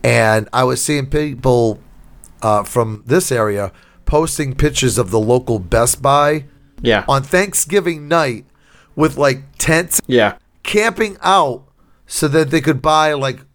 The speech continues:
Speaker 1: whatever television was gonna go on sale the next day. And it's like, y'all gotta be out your freaking minds.
Speaker 2: <laughs> Don't you wanna hang around with your family and eat pie and, like, fall asleep on the couch? Like, isn't that what Thanksgiving is for? Instead
Speaker 1: I mean,
Speaker 2: of
Speaker 1: I don't wanna
Speaker 2: standing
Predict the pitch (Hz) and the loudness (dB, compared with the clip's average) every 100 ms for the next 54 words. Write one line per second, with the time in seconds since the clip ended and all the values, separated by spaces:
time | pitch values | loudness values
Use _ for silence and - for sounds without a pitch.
0 | _ 117 143 147 147 120 143 143 135 127 | _ -2 2 2 2 -2 0 0 0 -2
1 | 123 120 101 123 117 123 120 117 - 139 | -2 -2 -2 -4 0 0 0 -4 0 2
2 | 139 127 113 110 107 - 98 127 120 98 | 4 2 -2 -2 -2 -4 0 2 4 0
3 | - - - - 135 135 139 127 - _ | -6 -18 -20 -2 0 0 0 -2 -4 _
4 | _ _ 233 269 208 175 135 139 127 139 | _ _ 0 0 0 -2 0 2 2 0
5 | 139 113 - 170 160 139 120 120 127 110 | -4 -12 -10 0 0 2 0 2 0 -2
6 | 95 - - 151 147 - - - - - | -6 -6 -4 -2 -2 -2 -4 -2 -4 -4
7 | - - - - _ - - - - 262 | -6 -8 -10 -14 _ -20 -6 -6 0 0
8 | 269 294 247 254 233 233 220 190 180 175 | 0 0 0 2 4 2 2 -2 2 2
9 | 190 175 165 165 131 147 151 151 135 127 | 2 0 -2 -2 0 2 2 0 -2 -6
10 | 117 - - 143 151 151 147 139 135 123 | -6 -14 -2 2 2 2 -2 0 -2 0
11 | 123 135 135 - - _ _ - 190 226 | 2 2 2 -2 -16 _ _ -10 -2 -2
12 | 247 277 269 262 247 233 226 220 220 214 | 2 4 4 2 0 -2 0 2 2 -2
13 | 196 208 226 220 196 175 175 185 180 202 | 0 4 4 4 -2 -8 0 4 6 4
14 | 311 370 - - | 4 4 4 4